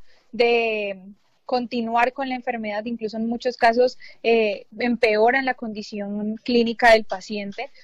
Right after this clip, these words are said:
porque el uso prolongado de medicamentos puede alterar otros órganos. Entonces son medicamentos que a la larga me van a enfermar, me van a alterar otra función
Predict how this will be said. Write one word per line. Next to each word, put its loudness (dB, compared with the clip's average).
porque 0
el 0
uso -2
prolongado 2
de -4
medicamentos -6
puede 0
alterar -2
otros -2
órganos. 0
Entonces -6
son -6
medicamentos -4
que 2
a 6
la 4
larga 2
me -4
van -8
a -10
enfermar, -4
me -6
van -6
a -2
alterar -2
otra -2
función -6